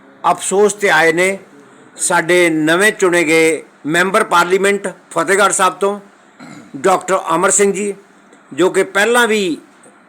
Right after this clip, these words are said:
ਅ, ਮੈਂਬਰ ਪਾਰਲੀਮੈਂਟ ਫਤਿਹਗੜ੍ਹ ਸਾਹਿਬ ਤੋਂ ਰਹਿ ਚੁੱਕੇ ਨੇ ਤੇ ਆਪਾਂ ਇਹਨਾਂ ਨਾਲ ਦੋ ਗੱਲਾਂ ਕਰਦੇ ਹਾਂ। ਹਾਂਜੀ, ਐਮਪੀ ਸਾਹਿਬ, ਤੁਸੀਂ ਆਏ ਹੋ, ਅ, ਕੋਟਲਾ ਅਜਨੇਰ 'ਚ ਸਰਪੰਚ ਸਾਹਿਬ ਦੇ ਘਰੇ,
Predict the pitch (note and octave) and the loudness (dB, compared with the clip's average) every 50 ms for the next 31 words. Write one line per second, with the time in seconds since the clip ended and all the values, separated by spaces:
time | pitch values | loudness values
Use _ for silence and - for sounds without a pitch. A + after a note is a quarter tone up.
0 | _ _ _ _ _ - D3+ C#3+ D3 D#3 E3 E3+ E3 F#3 F3+ F3 E3 D#3+ E3 E3+ | _ _ _ _ _ -10 -6 -4 -2 0 0 0 0 -2 -2 0 0 0 0 0
1 | F3+ F#3 F#3 F3+ F3+ F3 F3 E3 - E3+ - G3+ - F3+ E3+ D3+ - F3 D3+ - | 0 0 0 0 -2 -2 -4 -6 -6 -4 -2 0 0 0 -2 0 -2 -2 -2 -2
2 | - D#3+ C#3 C#3+ E3 G3+ G3 G#3+ G3 - F#3+ F#3+ F#3 E3+ D#3 - - - _ _ | -2 -2 0 0 -2 -2 -2 -6 -4 -4 -4 -4 -4 -6 -10 -12 -18 -20 _ _
3 | _ _ _ _ _ _ _ _ _ _ _ _ _ _ - D3 D3+ D#3 D3+ D3 | _ _ _ _ _ _ _ _ _ _ _ _ _ _ -4 -2 0 2 2 2
4 | C#3 C3+ C3+ C3+ - - - _ _ _ _ _ - _ - - D3+ D3+ - E3 | 0 0 -2 -6 -10 -16 -20 _ _ _ _ _ -20 _ -6 -6 -6 -4 -2 -2
5 | D#3+ E3 E3 E3 E3+ E3 D#3+ D#3 D3+ C3+ A#2+ D3 D3+ C3 C#3 C3+ C#3 D3 D3 - | -2 0 0 -2 0 0 0 -2 -2 -2 -2 -2 0 0 0 -2 -2 -2 -2 -2
6 | E3 D#3 C#3+ D3 E3 D#3+ D#3 D3+ D3 - - - - - - - - _ - - | -4 -4 -2 -2 -4 -4 -6 -8 -14 -20 -20 -20 -20 -20 -20 -20 -20 _ -20 -20
7 | - - - _ _ - - - - D3 D#3 E3 D#3+ D3 D#3+ E3+ E3 D#3+ D#3 - | -20 -20 -20 _ _ -20 -20 -16 -8 -6 -6 -6 -4 -2 0 0 0 0 -2 -6
8 | C3+ C#3 C#3 C3+ E3 - G3 F#3+ F#3 F#3 - D#3 - - E3+ E3+ D#3 C#3 A#2+ C3 | -8 -10 -10 -8 -4 -2 -2 -2 -2 -4 -8 -10 -8 -6 -4 -4 -2 -2 0 0
9 | D3+ E3 E3+ D#3+ D3 C#3 A2 - - - _ - C#3 A#2 - C#3 C3+ C3+ B2+ C3+ | 0 0 0 0 -2 -4 -6 -8 -14 -18 _ -14 -14 -10 -6 -6 -6 -6 -4 -4
10 | D3+ D3 C#3 C3 C#3 C#3+ C#3 C3+ B2+ C3+ - - C#3+ - C3+ C3+ C3+ B2+ - C#3+ | -4 -4 -2 -2 -2 -2 -2 -2 -4 -8 -8 -8 -8 -6 -6 -6 -6 -4 -6 -6
11 | C#3 C#3 C#3+ C#3+ C#3+ C#3+ B2 A#2+ A2 | -4 -4 -6 -4 -4 -4 -4 -4 -6